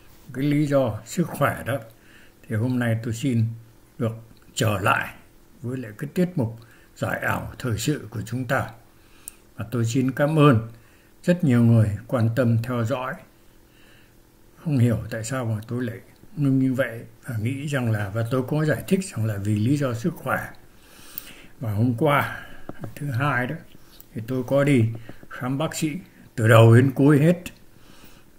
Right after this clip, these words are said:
Thì đây là ông bác sĩ nói, "Tôi không có bệnh tật gì hết. Thử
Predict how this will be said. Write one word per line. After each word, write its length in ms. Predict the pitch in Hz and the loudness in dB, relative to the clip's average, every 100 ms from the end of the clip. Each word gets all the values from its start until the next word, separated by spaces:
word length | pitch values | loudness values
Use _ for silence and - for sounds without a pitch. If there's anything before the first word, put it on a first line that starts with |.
| - | -10
Thì 240 | 120 117 113 - - - - - | -6 -8 -8 -14 -18 -20 -20 -10
đây 300 | 139 135 113 - - - - | 4 4 4 -2 -18 -20 -12
là 280 | 123 110 113 - - | -4 -4 -4 -14 -14
ông 180 | - 120 117 | -6 -6 -4
bác 200 | 131 117 | -8 -4
sĩ 120 | 165 | -6
nói, 360 | 127 123 123 127 - - - - - - | -6 -6 -8 -8 -14 -20 -20 -20 -20 -4
"Tôi 220 | 139 139 131 | 2 2 2
không 360 | - 160 127 120 | 0 2 2 0
có 240 | 120 151 | -2 -2
bệnh 200 | 147 127 - - | -2 -6 -8 -2
tật 140 | 113 - - | -2 -2 -8
gì 220 | 131 90 85 | -6 -6 0
hết. 280 | 185 196 - - - - - - - - - - - - - _ | 2 2 -2 -20 -20 -20 -20 -20 -20 -20 -20 -20 -20 -20 -20 _
Thử 160 | - | -12